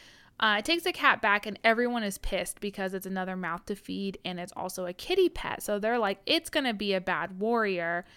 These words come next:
et cetera, et cetera. Um, surprisingly, at this point, Graystripe, like, sticks up for Fireheart. He's like, "Hey, if it has Fireheart's blood, then that means it's gonna be a good warrior." And so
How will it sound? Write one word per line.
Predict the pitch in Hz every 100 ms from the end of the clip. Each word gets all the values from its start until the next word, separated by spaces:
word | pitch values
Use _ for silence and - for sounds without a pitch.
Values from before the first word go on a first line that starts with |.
| - _ -
et | 202
cetera, | - 185 175
et | 165 -
cetera. | 214 196 170 165 180 - - - _
Um, | 208 190 185 185 -
surprisingly, | - 320 359 381 381 330 277
at | 262
this | -
point, | 277 220
Graystripe, | 202 202 233 220
like, | 202 185
sticks | - 202 -
up | 175 -
for | 196
Fireheart. | 202 196 208 214 214 214
He's | 220 208
like, | 196 190
"Hey, | - 226 190
if | 190
it | 202
has | 233 -
Fireheart's | - 208 240 262 269 262
blood, | - 277
then | 226 202
that | 196 190
means | 190 185
it's | 175
gonna | - 180 175
be | 170
a | 151
good | 160 160
warrior." | 156 156 90 98 117 208 _ -
And | 202
so | 226 214